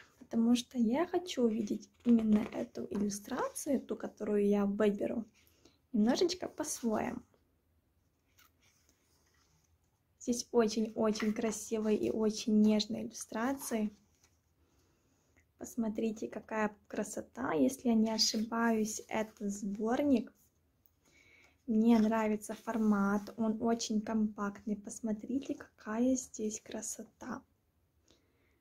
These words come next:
Вы это просто должны прочувствовать. Такая красотища! Я уже её пролистала, наверное, разов пять или шесть. И каждый раз я присматриваюсь и вижу что-то новенькое.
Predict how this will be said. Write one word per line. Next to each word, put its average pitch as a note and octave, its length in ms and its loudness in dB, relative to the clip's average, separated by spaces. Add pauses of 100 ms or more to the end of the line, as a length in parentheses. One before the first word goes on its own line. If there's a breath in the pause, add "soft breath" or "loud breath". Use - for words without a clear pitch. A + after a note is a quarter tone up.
(140)
Вы A#3 140 0
это A3+ 380 -2
просто B3+ 480 -2
должны A3+ 500 0
прочувствовать. A#3 720 -8 (460)
Такая E4 540 4
красотища! C#4+ 880 2
Я C#4+ 220 2
уже D4 240 2
её B3+ 300 8
пролистала, A3+ 640 -2
наверное, G#3+ 560 2
разов G#3+ 400 0 (160)
пять A#3 400 2
или A#3+ 160 2
шесть. B3+ 480 4 (680 loud breath)
И A#3 80 0
каждый A#3+ 580 2
раз A3+ 380 -2
я A3 80 -6
присматриваюсь A#3 1080 -4
и - 260 -8
вижу B3+ 340 2
что-то A#3 560 -2
новенькое. A3 880 4